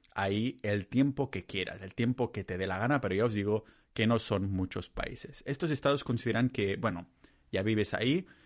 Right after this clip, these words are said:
y todos los servicios y productos que compras tienen impuestos añadidos, tienen un iva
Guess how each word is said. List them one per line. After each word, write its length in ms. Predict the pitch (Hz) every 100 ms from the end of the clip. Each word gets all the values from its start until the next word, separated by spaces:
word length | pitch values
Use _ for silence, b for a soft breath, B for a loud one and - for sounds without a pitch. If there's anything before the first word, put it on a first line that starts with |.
| B
y 100 | -
todos 200 | 104 117
los 140 | 117 110
servicios 400 | 107 104 113 101
y 60 |
productos 460 | 101 98 95 - 101
que 120 | 110
compras 360 | - 95 104 101
tienen 200 | 95 90
impuestos 440 | 85 - - 90
añadidos, 540 | 95 95 147 196 - -
tienen 240 | 95 98
un 160 | 98 104
iva 400 | 117 104 202